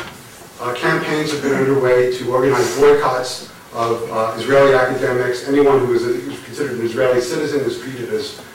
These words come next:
a war criminal by some of these campaigns. And all of these campaigns are premised on the mendacious idea that Israel,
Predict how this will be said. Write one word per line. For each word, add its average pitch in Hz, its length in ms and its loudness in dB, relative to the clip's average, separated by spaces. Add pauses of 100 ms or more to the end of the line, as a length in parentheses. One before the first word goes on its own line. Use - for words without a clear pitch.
(140)
a 110 40 -2
war 135 280 2
criminal 131 380 2
by 127 140 -2
some 123 240 -2
of 123 60 4
these 123 200 -4
campaigns. 123 800 0 (540)
And 139 80 -2
all 202 160 6
of 202 160 6
these 185 80 0
campaigns 147 480 0
are - 100 -2
premised 143 380 0
on 120 140 -2
the 120 60 0
mendacious 135 540 2
idea 117 560 0 (280)
that 127 160 -4
Israel, 147 680 0